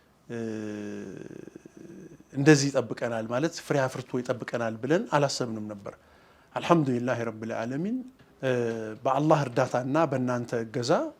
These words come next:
ፍሬያችንን ለማየት በቅተናል። አልሐምዱሊላህ ረብል ዓለሚን በተለያዩ ቦታዎችም ያሉትን ነገሮች ለማየት ለመቃኘት ሞክረናል። በሉህ የሚቀሩ ዛፍ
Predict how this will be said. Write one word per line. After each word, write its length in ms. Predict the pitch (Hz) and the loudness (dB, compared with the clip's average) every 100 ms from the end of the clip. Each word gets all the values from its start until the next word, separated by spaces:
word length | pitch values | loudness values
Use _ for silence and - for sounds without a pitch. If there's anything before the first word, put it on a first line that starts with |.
| _ _ _ _ _ _ _ _ - | _ _ _ _ _ _ _ _ -6
ፍሬያችንን 500 | - 156 131 123 117 | 8 8 8 -2 -2
ለማየት 340 | 117 117 117 117 | -4 -6 -8 -6
በቅተናል። 480 | 120 - 110 143 240 - _ _ - - | -8 -6 -6 -4 -6 -14 _ _ -16 -8
አልሐምዱሊላህ 600 | - 151 113 107 107 107 107 | 0 0 0 -6 -6 -8 -10
ረብል 280 | 107 107 104 | -10 -12 -10
ዓለሚን 460 | 113 110 143 262 285 - - - - - _ - 113 110 | -8 -6 -2 -2 -4 -18 -20 -20 -20 -20 _ -8 -8 -6
በተለያዩ 380 | - 156 185 196 185 131 | 0 10 10 10 6 4
ቦታዎችም 580 | 139 143 131 - 123 120 | 2 2 0 -2 -4 -2
ያሉትን 400 | 117 120 - 117 | -4 -4 -6 -6
ነገሮች 340 | 120 117 110 - | -6 -6 -8 -6
ለማየት 400 | 113 113 113 - - - - - - - | -4 -4 -6 -8 -10 -10 -16 -20 -20 -8
ለመቃኘት 560 | 117 123 - 117 117 - | -6 -4 -2 -2 -2 -6
ሞክረናል። 580 | 117 117 - 120 117 208 269 _ - | -8 -8 -4 -2 0 -4 -6 _ -2
በሉህ 280 | 139 139 117 | 0 0 -2
የሚቀሩ 440 | 123 120 - 107 113 123 - - - - _ _ _ | -6 -6 -4 -4 -6 -12 -20 -20 -20 -20 _ _ _
ዛፍ 300 | 120 139 135 | 2 2 2